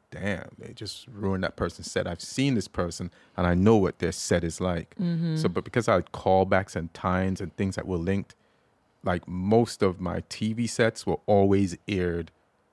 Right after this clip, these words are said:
Speaker 1: mostly in entirety.
Speaker 2: Oh, good.
Speaker 1: And, like, it, it was never choppy, like, jumping from
Speaker 2: Yes.
Speaker 1: this joke to that, this
Speaker 2: I
Speaker 1: joke.
Speaker 2: hate when
Speaker 1: So
Speaker 2: they
Speaker 1: that's
Speaker 2: do
Speaker 1: what
Speaker 2: that.
Speaker 1: I liked about,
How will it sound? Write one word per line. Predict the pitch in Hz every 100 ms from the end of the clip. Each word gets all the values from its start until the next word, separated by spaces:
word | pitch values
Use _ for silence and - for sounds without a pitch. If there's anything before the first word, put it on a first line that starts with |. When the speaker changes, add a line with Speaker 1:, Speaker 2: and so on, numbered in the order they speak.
| _ -
Speaker 1:
mostly | 90 98 104 - 98 -
in | 92
entirety. | 85 82 - - 90 90 - - - _ -
Speaker 2:
Oh, | 165
good. | 143 165 147
Speaker 1:
And, | 107 98
like, | 92 87 - -
it, | 104 98
it | 117
was | 117 101
never | 104 98 85
choppy, | - - 90 85 95 85 - _ _ -
like, | 90 82
jumping | 107 101 95 87
from | 90
Speaker 2:
Yes. | 85 160
Speaker 1:
this | 147
joke | 95 87
to | 92
that, | 90 -
this | - 85
Speaker 2:
I |
Speaker 1:
joke. | 92
Speaker 2:
hate | - 85
when | 80
Speaker 1:
So | 143
Speaker 2:
they |
Speaker 1:
that's | 160
Speaker 2:
do | 135
Speaker 1:
what | 113
Speaker 2:
that. |
Speaker 1:
I | 98
liked | 101 95 92 95
about, | 85 90 87